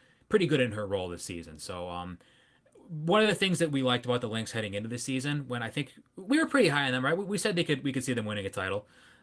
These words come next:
um, is that, you know, they, they have good depth on the wing,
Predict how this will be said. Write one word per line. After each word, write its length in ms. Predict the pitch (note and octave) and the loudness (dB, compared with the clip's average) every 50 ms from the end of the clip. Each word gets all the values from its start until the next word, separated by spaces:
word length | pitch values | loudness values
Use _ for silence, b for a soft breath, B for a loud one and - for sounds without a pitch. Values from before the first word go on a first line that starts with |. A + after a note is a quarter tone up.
| b b | b b
um, 480 | A2 G#2 G#2 G2+ G2 G2 F#2+ G2 - - _ _ - | -6 -2 -2 -2 -2 -4 -6 -10 -14 -18 _ _ -2
is 160 | - D3+ A#2+ | 0 0 2
that, 200 | C#3 D3+ D3 C#3 C#3+ | 4 2 2 2 0
you 60 | C#3+ | 0
know, 120 | C#3+ C3 | 0 2
they, 100 | B2+ C3+ C#3+ | 2 2 2
they 200 | C3+ D3 D3+ C#3 | 2 2 2 4
have 320 | B2+ E3+ F#3 E3+ A#2+ - - - A#2 | 2 2 2 2 0 -2 -10 -6 0
good 220 | C#3 C#3+ C3 G#2+ | 0 0 2 2
depth 240 | B2+ B2 C3+ C3 - | 2 2 2 2 -2
on 80 | A#2+ | -6
the 100 | A2 G#2 | -4 -4
wing, 360 | F#2+ A2+ C3 A2 G2+ G#2 A2+ | -4 -2 -2 -2 -2 -4 -8